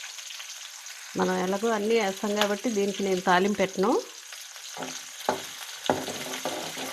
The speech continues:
అయిపోయే పచ్చడే కాబట్టి, నిలవ పచ్చడి అయితే తాలింపు పెట్టుకోవచ్చు.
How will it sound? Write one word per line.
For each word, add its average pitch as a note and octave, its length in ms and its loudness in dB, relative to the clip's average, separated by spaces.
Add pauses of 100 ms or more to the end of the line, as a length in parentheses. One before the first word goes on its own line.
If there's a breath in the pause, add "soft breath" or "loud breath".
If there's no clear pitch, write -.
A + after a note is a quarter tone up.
(960)
అయిపోయే A3 420 10
పచ్చడే F#3+ 360 6
కాబట్టి, F3 380 6 (240)
నిలవ A3 180 8 (100)
పచ్చడి G3 320 8
అయితే F#3+ 180 6 (100)
తాలింపు F#3+ 300 8
పెట్టుకోవచ్చు. F3 480 4